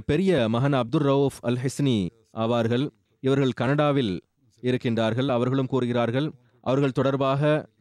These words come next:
ஜமாத்திற்கு மிகுந்த களப்பற்ற தன்மை உடையவர்களாகவும் நேசமுடையவர்களாகவும் இருந்தார்கள். தன்னுடைய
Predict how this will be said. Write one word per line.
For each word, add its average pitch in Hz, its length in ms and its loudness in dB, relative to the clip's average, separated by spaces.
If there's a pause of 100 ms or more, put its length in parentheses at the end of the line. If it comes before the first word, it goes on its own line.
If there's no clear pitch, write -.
(300)
ஜமாத்திற்கு 143 760 0
மிகுந்த 143 600 0 (340)
களப்பற்ற 139 480 -2
தன்மை 131 280 -2
உடையவர்களாகவும் 120 720 -2
நேசமுடையவர்களாகவும் 123 920 0
இருந்தார்கள். 107 540 -2 (160)
தன்னுடைய 135 680 0